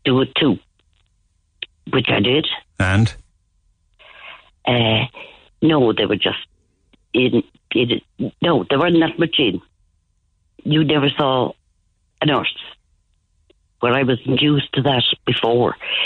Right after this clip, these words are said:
Speaker 1: because I had to have, I, my blood pressure had come very low.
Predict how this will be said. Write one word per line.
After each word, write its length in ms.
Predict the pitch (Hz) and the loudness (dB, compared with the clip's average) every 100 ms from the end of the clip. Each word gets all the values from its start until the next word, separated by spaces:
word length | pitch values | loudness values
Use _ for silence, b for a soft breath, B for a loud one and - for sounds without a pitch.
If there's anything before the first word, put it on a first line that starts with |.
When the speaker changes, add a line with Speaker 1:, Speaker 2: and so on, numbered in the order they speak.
| B B | B B
Speaker 1:
because 300 | 110 131 113 | -4 -2 0
I 180 | 117 127 | 0 0
had 180 | 123 127 | 0 0
to 60 | 131 | -2
have, 260 | 113 135 - | -2 -2 -2
I, 220 | - 123 113 | -2 0 0
my 260 | 107 120 | 2 0
blood 280 | 123 135 117 | 0 -2 -2
pressure 280 | 135 120 117 | 0 0 0
had 220 | 127 123 | -2 -2
come 240 | - 139 139 | 0 2 2
very 300 | 143 135 123 | 2 2 2
low. 320 | 123 120 | 2 2